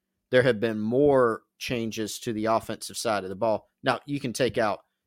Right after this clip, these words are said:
you know, Pete Lembo, there's one coordinator for special teams, right? So that was a big, big change. You feel good about Joe DeCamillis coming in, given his track record, but just as far as the actual moving parts and changes,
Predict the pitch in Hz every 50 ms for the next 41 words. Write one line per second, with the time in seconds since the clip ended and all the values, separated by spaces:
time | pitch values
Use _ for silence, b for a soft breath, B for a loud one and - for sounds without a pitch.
0 | _ - - 101 95 - - 170 135 123 135 135 127 120 113 107 104 104 113 110
1 | 107 110 117 120 131 127 120 117 110 - 127 117 113 101 101 98 98 95 95 -
2 | - 101 - - 113 104 95 - 98 87 - 98 90 85 85 85 - 98 98 98
3 | - _ _ _ _ _ _ _ _ _ _ _ - - 117 120 135 123 127 131
4 | 131 131 127 117 107 143 135 127 117 104 123 120 113 101 98 - 131 113 104 92
5 | 87 90 101 - - - _ _ _ _ _ _ _ _ _ _ _ _ _ _
6 | _ _ _ _ _ - 120 - 143 143 127 123 113 131 127 127 123 117 120 117
7 | 107 101 107 117 113 104 113 117 101 - 113 113 117 117 110 107 - - - 120
8 | 107 104 104 104 104 98 110 107 101 98 95 98 95 - - - 131 131 123 -
9 | - 104 95 - - 101 92 101 107 95 - 117 127 - - 123 - - 139 127
10 | 117 110 - - 104 73 127 123 - - - 120 110 113 117 120 104 104 101 95
11 | - 117 107 - - - 98 95 - 143 151 165 139 117 110 -